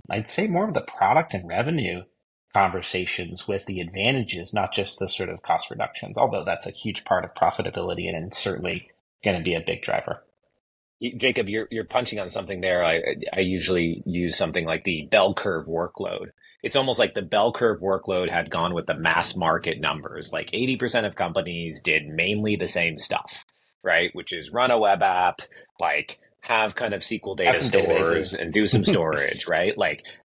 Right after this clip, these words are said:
Speaker 2: eighty percent of companies did eighty percent of their workload with kind of the same stuff. And now you're seeing it very differently. It's the anti-bell curve, right? Which is, like, a small number of companies consume the vast majority of infrastructure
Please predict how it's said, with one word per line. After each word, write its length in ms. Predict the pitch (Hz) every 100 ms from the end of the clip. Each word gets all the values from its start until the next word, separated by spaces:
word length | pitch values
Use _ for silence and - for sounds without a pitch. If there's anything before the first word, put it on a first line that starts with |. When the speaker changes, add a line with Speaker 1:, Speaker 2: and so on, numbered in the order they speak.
| -
Speaker 2:
eighty 240 | 123 127
percent 320 | 131 127 123 107
of 80 |
companies 540 | 98 95 90 87 87 82
did 180 | 87 73
eighty 240 | 95 104 110
percent 340 | 101 101 95
of 60 | 90
their 180 | 87 80
workload 440 | 82 80 80 76
with 160 | 76 -
kind 180 | 82
of 80 | 78
the 60 | -
same 280 | - 76 73
stuff. 380 | - - - - - _ -
And 140 | 107
now 120 | 117
you're 160 | 139 127
seeing 280 | - 113 98
it 120 | 76
very 200 | 87 82
differently. 500 | 73 - - - -
It's 120 | -
the 140 | - 101
anti-bell 480 | 101 98 82 - -
curve, 260 | - - - -
right? 220 | 85 98 - -
Which 180 | 104 -
is, 180 | 92 82
like, 240 | 87 76 - _
a 40 | -
small 360 | - 147 131
number 260 | 131 123 110
of 80 | 98
companies 720 | 104 95 95 87 85 80 - _ -
consume 340 | 92 - 90
the 80 | 85
vast 320 | 120 113 123
majority 360 | 120 98 101 90
of 60 | 85
infrastructure 880 | 80 - - 85 - 80 76 73